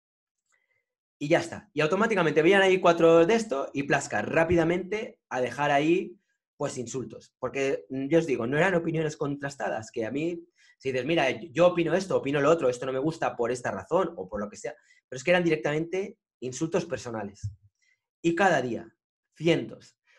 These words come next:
Entonces, ha llegado un punto en el que he dicho, "Mira, eh, lo que voy a hacer va a ser en el, en el vídeo,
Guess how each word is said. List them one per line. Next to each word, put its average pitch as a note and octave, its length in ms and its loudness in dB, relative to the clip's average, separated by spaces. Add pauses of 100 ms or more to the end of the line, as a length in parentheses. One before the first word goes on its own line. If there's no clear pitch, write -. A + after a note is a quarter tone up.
(120)
Entonces, G3+ 280 -6
ha D#3 60 0
llegado G#3+ 240 6
un G3 120 2
punto G#3 380 0
en D3+ 100 -6
el B2 60 -6
que B2+ 80 -2
he - 20 -4
dicho, A#2+ 160 -6
"Mira, G#2 340 -4 (100)
eh, G2+ 460 0
lo A2 120 0
que A#2 80 2
voy B2+ 160 6
a E3+ 40 6
hacer E3+ 480 2 (1120)
va C3 140 2
a C3 40 0
ser C3 520 2
en G#2+ 200 -2
el, G2 720 -2
en F#2+ 200 -6
el E2+ 600 -10
vídeo, G#3 520 0